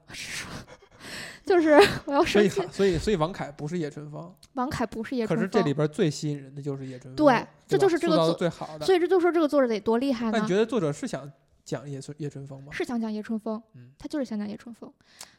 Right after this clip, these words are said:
Speaker 1: 然后关于冷暖这块儿，我觉得是暖的嘛。
Speaker 2: 嗯。
Speaker 1: 然后还有一个是什么？远近。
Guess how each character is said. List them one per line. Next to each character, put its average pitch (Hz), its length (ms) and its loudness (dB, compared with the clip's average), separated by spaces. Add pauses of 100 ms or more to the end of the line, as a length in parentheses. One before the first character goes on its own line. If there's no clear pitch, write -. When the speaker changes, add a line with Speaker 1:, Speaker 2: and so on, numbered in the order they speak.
(160)
Speaker 1:
然 254 180 -2
后 285 500 2 (220)
关 302 180 6
于 302 60 4
冷 262 240 0
暖 220 160 -2
这 233 120 -4
块 226 120 -6
儿， - 20 -2
我 208 60 -4
觉 214 60 -4
得 214 40 -2
是 269 120 -6
暖 254 280 -8
的 - 80 -12
嘛。 196 200 -8 (300)
Speaker 2:
嗯。 156 60 -10
Speaker 1:
然 240 120 0
后 302 100 2
还 294 140 0
有 311 100 4
一 220 100 -2
个 220 120 -4
是 240 100 -8
什 226 100 -10
么？ - 140 -16
远 220 260 -4
近。 240 260 -8